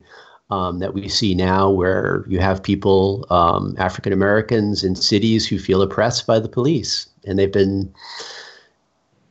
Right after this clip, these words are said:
trying via other means, peaceful means, to sort of get recognition of that. Um, but they,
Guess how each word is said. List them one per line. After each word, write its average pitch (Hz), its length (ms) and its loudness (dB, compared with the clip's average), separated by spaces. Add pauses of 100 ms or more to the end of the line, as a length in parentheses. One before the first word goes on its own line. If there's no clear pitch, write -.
(420)
trying 120 560 0
via 104 260 2
other 104 240 -2
means, 113 360 -2
peaceful 127 400 -2
means, 92 380 -4
to 98 120 -8
sort 98 260 0
of 98 200 0 (100)
get 104 260 0
recognition 104 640 0
of 82 120 -2
that. 85 340 -4 (160)
Um, 95 500 -2 (600)
but 101 200 0
they, 98 280 4